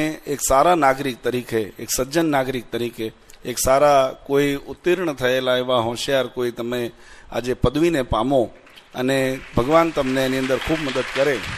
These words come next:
એવા અંતરથી આશીર્વાદ આપીએ છીએ.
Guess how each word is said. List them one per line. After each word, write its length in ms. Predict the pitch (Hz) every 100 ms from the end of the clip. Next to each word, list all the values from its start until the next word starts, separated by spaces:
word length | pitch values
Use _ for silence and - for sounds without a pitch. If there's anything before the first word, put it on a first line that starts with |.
| - - - - - - - - - - - - -
એવા 240 | 131 135
અંતરથી 440 | 131 127 123 135 120
આશીર્વાદ 440 | 110 139 139 143
આપીએ 300 | 147 - 156
છીએ. 220 | - 160